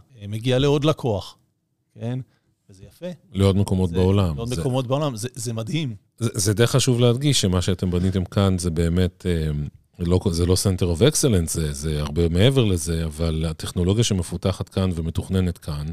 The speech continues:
Speaker 2: למעשה מגיעה, זה לא קלישאה, ל-, ל-, לכל קצוות תבל, אה, כי ככל שהאינטרנט מגיע לשם, גם הטכנולוגיה שמפותחת כאן בקיסריה מגיעה לשם.
Speaker 1: כן.
Speaker 2: ו-, ו-, וזה עוצמה ו-,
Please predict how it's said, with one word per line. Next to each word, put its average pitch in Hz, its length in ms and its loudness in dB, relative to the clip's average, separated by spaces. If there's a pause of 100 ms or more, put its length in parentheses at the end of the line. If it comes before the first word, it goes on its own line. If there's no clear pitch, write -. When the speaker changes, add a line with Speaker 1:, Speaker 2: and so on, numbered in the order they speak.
(200)
Speaker 2:
למעשה 87 520 2
מגיעה, 92 680 4 (680)
זה 87 180 0
לא 107 160 4
קלישאה, 90 380 2
ל-, 73 120 -2
ל-, 78 460 -2
לכל 98 320 2
קצוות - 640 -2 (100)
תבל, 107 640 2 (360)
אה, 87 100 2 (120)
כי 90 240 -2
ככל 101 340 0
שהאינטרנט 107 640 2
מגיע 87 300 2
לשם, 92 460 0 (360)
גם 92 220 2
הטכנולוגיה 92 920 2 (500)
שמפותחת 104 560 2
כאן 104 160 2
בקיסריה 110 500 2
מגיעה 82 400 0
לשם. 82 340 -4 (360)
Speaker 1:
כן. 107 200 -6 (360)
Speaker 2:
ו-, 87 200 -4
ו-, 87 240 0 (120)
וזה 90 260 0
עוצמה 123 680 4
ו-, 104 240 2